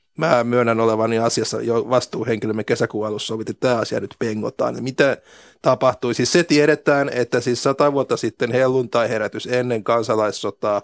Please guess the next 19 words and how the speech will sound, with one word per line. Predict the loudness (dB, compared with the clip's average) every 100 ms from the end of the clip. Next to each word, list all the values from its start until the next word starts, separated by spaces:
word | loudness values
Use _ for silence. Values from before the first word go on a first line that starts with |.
| _ _ -20 -20 -20 _
oli | 0 2 2
itse | 2 0
asiassa | 2 2
hyvinkin | 4 4 2 -2 0
porvarillinen. | 4 6 6 4 2 0 -4 -4 -2
Siellä | 2 4
oli | 4
paljon | 4 2 4 2
esimerkiksi | -2 -6 -6 -2
yrittäjiä, | 0 -2 -4 -2 0 0 0 0
opettajia, | 0 -2 -2 -4 _ 0 0 0 -2
tuollaista | -2 -4 0
hieman | 2 4 4 0
keskitasoa | 2 0 0 -2 -2 0 0 2
enemmän | 0 -2 -4 -4
tienaavaa | -4 -2 -2 -2 -4
väkeä. | -4 -6 -6 -10 -12 _ _ -20 -14 -4
Ja |
se | -4